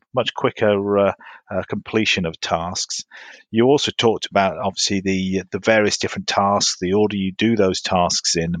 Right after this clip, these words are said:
being, being important, and, and who does them and how long it takes. And absolutely, that, that drives productivity, and it drives also the, the data, as you say, the,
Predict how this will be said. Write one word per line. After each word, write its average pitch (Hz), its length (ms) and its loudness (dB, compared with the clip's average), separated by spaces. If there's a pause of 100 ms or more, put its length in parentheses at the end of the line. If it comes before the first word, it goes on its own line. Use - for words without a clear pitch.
being, 92 240 2 (100)
being 98 140 0
important, 92 640 -2 (100)
and, 90 240 -2
and 90 240 -4 (160)
who 104 120 2
does 92 260 0
them 90 160 -2
and 85 100 -4
how 98 180 0
long 98 200 2
it 87 160 -6
takes. 92 400 0 (420)
And - 100 -2
absolutely, 104 640 0
that, 110 160 0 (180)
that 110 240 0
drives 104 520 2
productivity, 98 920 -2 (320)
and 95 100 0
it 92 160 -2
drives 107 540 4
also 101 400 0
the, 90 340 -2
the 92 200 -4
data, 101 440 0
as 90 140 -4
you 92 100 -6
say, 95 300 0
the, 87 260 -6